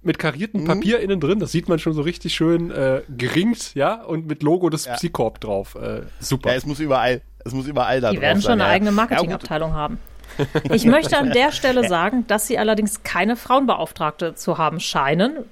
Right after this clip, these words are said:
Speaker 3: wa-
Speaker 2: Definitiv nicht.
Speaker 3: weil das ist nur so eine Macho-Truppe, die da auftaucht. Mit, abgesehen von einer Blondine mit so einer Thalia Winters Gedächtnisfrisur.
Speaker 1: Ach, die ist mir gar nicht
Speaker 2: Mhm.
Speaker 1: aufgefallen. Ansonsten ist es echt
Speaker 2: Doch,
Speaker 1: eine
Speaker 2: stimmt.
Speaker 1: Sausage-Party.
Speaker 3: Die läuft immer
Speaker 2: Ja, ja.
Speaker 3: so am Rande mit.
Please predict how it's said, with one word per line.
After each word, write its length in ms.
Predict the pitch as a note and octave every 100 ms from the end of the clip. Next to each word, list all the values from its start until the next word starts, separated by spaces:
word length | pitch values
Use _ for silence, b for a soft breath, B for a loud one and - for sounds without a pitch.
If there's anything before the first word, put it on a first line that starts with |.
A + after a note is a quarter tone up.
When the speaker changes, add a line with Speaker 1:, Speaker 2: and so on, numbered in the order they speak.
| -
Speaker 3:
wa- 140 | F#3 -
Speaker 2:
Definitiv 640 | C#3 C#3+ F#3+ E3+ D3+ G3+
nicht. 320 | D3 B2+ - F#3
Speaker 3:
weil 200 | F#3+ A3+
das 140 | A3
ist 180 | A3 -
nur 140 | A3+
so 80 | A#3+
eine 180 | A#3+ A#3
Macho-Truppe, 680 | A3 B3+ - F3 - - F3+
die 100 | E3+
da 120 | F3+
auftaucht. 280 | G3+ C4+ - - B3
Mit, 240 | B3 A#3+
abgesehen 440 | D4 - D4+ C#4 C4
von 180 | A#3
einer 320 | G#3+ A3 C4 B3+
Blondine 440 | A3+ G3+ A3 C4
mit 120 | A3+
so 100 | A3+
einer 140 | G#3+ G#3
Thalia 360 | - G#3+ G#3+ F#3+
Winters 300 | A3 A3 -
Gedächtnisfrisur. 800 | F#3 F#3+ F#3+ - E3+ D3+ D#3+ E3 - - - -
Speaker 1:
Ach, 160 | - -
die 60 | -
ist 100 | C3
mir 80 |
gar 100 | B2+ B2+
nicht 80 |
Speaker 2:
Mhm. 60 | A#2
Speaker 1:
aufgefallen. 400 | G#2 G#2 B2+ F#2+
Ansonsten 320 | G#2 A2 -
ist 80 | D#3
es 60 | D#3
echt 80 |
Speaker 2:
Doch, 120 | C#3 E3
Speaker 1:
eine 80 |
Speaker 2:
stimmt. 200 | C3+ C3
Speaker 1:
Sausage-Party. 560 | D3 A#2 - G2+ B3+ - - -
Speaker 3:
Die 60 | B3+
läuft 340 | A#3 - -
immer 140 | B3+ C4+
Speaker 2:
Ja, 60 |
ja. 80 | A#3+ C4
Speaker 3:
so 180 | C4+ -
am 140 | G#3+
Rande 480 | G3+ A3 C#4 C4 B3+ -
mit. 420 | G#3+ A#3 - -